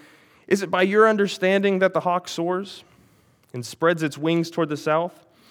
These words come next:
Is it at your command that the eagle mounts up and makes his nest on high? On the rock he dwells and makes his home, on the rocky crag and stronghold. From there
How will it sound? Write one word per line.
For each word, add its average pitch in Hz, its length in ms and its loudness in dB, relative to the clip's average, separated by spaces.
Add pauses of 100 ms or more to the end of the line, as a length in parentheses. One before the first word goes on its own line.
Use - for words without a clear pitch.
(260)
Is 175 140 4
it 180 80 -2
at 180 100 4
your 190 180 2
command 185 440 0
that 175 100 0
the 143 140 -4
eagle 170 220 0
mounts 165 300 2
up 175 160 0
and 143 120 0
makes 160 200 -2
his 147 160 -6
nest 160 300 -4
on 151 140 -2
high? 156 400 -6 (720)
On 165 100 4
the 156 80 6
rock 170 260 4
he 185 140 -4
dwells 156 460 0
and 143 120 0
makes 165 220 -4
his 143 160 -6
home, 160 280 0
on 139 220 -2 (320)
the 160 80 0
rocky 165 380 0
crag 175 340 2
and 143 120 0
stronghold. 170 680 0
From 147 180 0
there 170 440 2